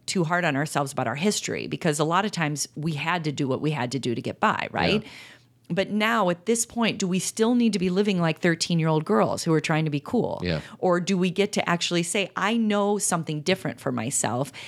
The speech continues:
Speaker 1: and I'm going to tell you that now"? This is always the, the important thing. That doesn't mean then the way we do it is the way you should do it.
Speaker 2: Sure.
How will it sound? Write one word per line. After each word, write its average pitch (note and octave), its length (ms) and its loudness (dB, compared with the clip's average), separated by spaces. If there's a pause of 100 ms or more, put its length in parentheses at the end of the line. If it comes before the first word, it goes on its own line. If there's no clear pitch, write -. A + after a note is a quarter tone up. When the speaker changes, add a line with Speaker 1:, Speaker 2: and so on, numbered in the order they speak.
(140)
Speaker 1:
and F3+ 120 0
I'm G3 200 2
going F#3 240 0
to D#3+ 320 0 (240)
tell B3+ 240 2
you G3 160 2
that D3 240 0
now"? F3 460 0 (880)
This - 200 2
is G3 100 2
always F3 340 2
the, C#3 300 2
the E3 140 0
important G3+ 380 0
thing. C#3 220 -2 (280)
That A#3 200 -2
doesn't A3 280 0
mean G#3 200 2
then F#3 140 2
the F3+ 80 2
way E3+ 180 2
we A3 240 2
do F3+ 200 2
it E3+ 80 2
is D#3+ 120 0
the E3 80 0
way D#3+ 100 4
you E3+ 280 0
should C#3 240 2
do E2 180 -4
it. G#1 140 -10
Speaker 2:
Sure. - 240 2